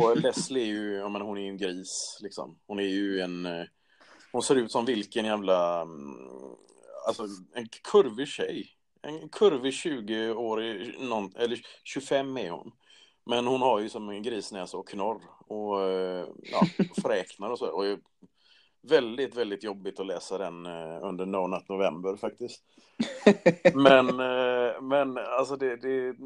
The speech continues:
Speaker 1: tråkiga var ju då att hon börjar få en massa hallucinationer om att det är en stor jävla varg som hon har sex med och så.
Speaker 2: Mm.
Speaker 1: Och helt plötsligt dyker den här vargen upp när hon är på den här jävla iscensatta dejten med den här väldigt stiligt klädda, eh,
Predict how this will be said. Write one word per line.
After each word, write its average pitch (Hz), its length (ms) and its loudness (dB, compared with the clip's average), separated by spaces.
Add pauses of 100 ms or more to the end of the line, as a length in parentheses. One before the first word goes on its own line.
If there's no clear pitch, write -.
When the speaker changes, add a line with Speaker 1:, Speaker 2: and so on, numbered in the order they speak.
(380)
Speaker 1:
tråkiga 147 560 -4
var 151 180 -2
ju 135 80 -2
då 120 140 -2
att - 140 -6 (300)
hon 120 160 -12
börjar 107 240 0
få 127 120 -8
en 113 60 -6
massa 104 160 -8
hallucinationer 101 960 -8
om 113 100 -6
att 113 100 -8
det - 40 -20
är 110 40 -14
en 98 40 -14
stor 107 340 -8
jävla 92 240 2
varg 117 520 4
som 110 200 -14
hon 110 140 -12
har 98 80 -8
sex - 400 -14
med 90 140 -16
och 92 80 -14
så. 85 280 -10 (600)
Speaker 2:
Mm. 135 200 2
Speaker 1:
Och 123 60 0
helt 123 140 -2
plötsligt 113 300 -10
dyker 110 220 -6
den 110 80 -2
här 104 80 -2
vargen 101 420 4
upp 143 240 -8 (280)
när 123 100 -12
hon 113 260 -10
är 127 260 -8
på - 180 -6
den 127 120 -8
här 101 180 -2
jävla 78 360 -4
iscensatta 101 680 -6
dejten 107 580 -8
med 101 120 -4
den 95 80 -4
här 90 60 -4
väldigt 90 240 -8
stiligt 110 480 -8
klädda, 98 340 2
eh, - 460 -6